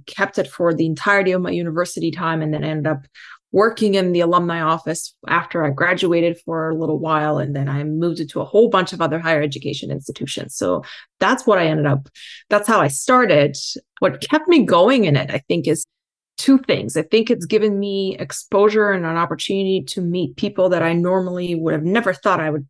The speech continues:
cross paths with. And getting the opportunity to hear people's stories who are sort of at a very different point in life than you, particularly when you talk to people who have graduated a long time ago. It's fascinating.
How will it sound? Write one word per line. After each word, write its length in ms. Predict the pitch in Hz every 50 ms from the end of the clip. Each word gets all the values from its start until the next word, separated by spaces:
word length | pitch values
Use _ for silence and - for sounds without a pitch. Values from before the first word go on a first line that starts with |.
| _
cross 300 | - - - 175 156 -
paths 440 | - - - 151 156 - - - - -
with. 280 | - 151 147 - 233 - _ _ _ - - - - - - _ _ _ _
And 300 | - - 180 170 160 - - _ _ _ _ -
getting 200 | 185 214 220 247
the 100 | 240 226
opportunity 540 | 202 - - 196 - - 214 202 208 208 202
to 80 | 190
hear 340 | 185 - - 202 196 196 180
people's 380 | - - 190 - - 180 - -
stories 600 | - - - 185 185 185 190 196 196 185 - - -
who 120 | 185 175
are 120 | 180 170 175
sort 300 | - - - 185 180 180
of 180 | 175 170 - - _ _ _ _ _ -
at 100 | 180 180
a 40 |
very 260 | 160 180 185 190 190 175
different 440 | 147 180 180 - 190 175 175 -
point 220 | - 196 175 180 -
in 140 | 175 165 156
life 240 | 165 165 190 -
than 160 | - 180 165 160
you, 160 | 165 175 175
particularly 420 | 175 - - - - - 180 170
when 80 | 170 160
you 80 | 156
talk 240 | 156 - 170 175 -
to 180 | - - 151 156
people 260 | - - 165 143 165
who 100 | - 170
have 100 | 165 160
graduated 600 | 147 - 160 - 147 143 175 156 107 107 101 - - _ - - _ -
a 100 | - 110
long 240 | - - 147 139
time 220 | 135 - 165 160 -
ago. 320 | - - - - - 220 - - - - - - _ _
It's 80 | - -
fascinating. 880 | - 202 196 196 - - 180 - - - - - - 208 220 226 214